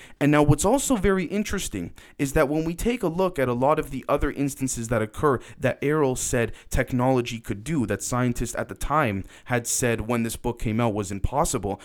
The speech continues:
we're discovering is possible now. We're seeing it's a form of drop feeding, right? Because if you read the whole thing, you'll see that Errol talks about certain technology that publicly, all of a sudden, in the last handful of weeks and months in today, twenty twenty-one,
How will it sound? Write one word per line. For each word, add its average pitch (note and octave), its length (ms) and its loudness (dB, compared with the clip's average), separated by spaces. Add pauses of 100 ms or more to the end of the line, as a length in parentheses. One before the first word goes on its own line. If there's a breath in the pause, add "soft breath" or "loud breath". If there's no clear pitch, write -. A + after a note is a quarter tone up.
(100 loud breath)
we're C3 160 4
discovering B2+ 540 0
is B2 100 -2
possible A2+ 480 -2
now. D#3+ 420 0 (200 loud breath)
We're C#3 140 2
seeing E3+ 300 0
it's E3+ 140 -2
a G3 60 2
form A2+ 300 2
of D3 120 0
drop F#3+ 280 2
feeding, F#2 380 -6 (280)
right? A#2+ 260 2 (160 loud breath)
Because C#3+ 280 -4
if D3 100 -4
you D#3 80 -2
read G3 240 -2
the F#3+ 80 4
whole C3 180 4
thing, G#2+ 320 -4 (140)
you'll C#3 160 2
see E3+ 180 0
that C#3 180 0
Errol C3+ 260 2
talks B2+ 320 0
about A2+ 180 -2
certain C#3+ 260 -2
technology B2+ 720 0 (180 loud breath)
that - 160 2
publicly, G3+ 580 2 (180 loud breath)
all B2 120 0
of A2+ 80 -4
a A2 40 0
sudden, F3 340 4
in A#2+ 80 2
the A2+ 80 0
last A#2 280 -2
handful B2 380 -2
of G2+ 120 -4
weeks C3 300 -4
and A2 100 0
months A2+ 280 0
in G#2+ 180 -8
today, B2+ 320 -2
twenty A#2+ 300 -2
twenty-one, D3 680 -2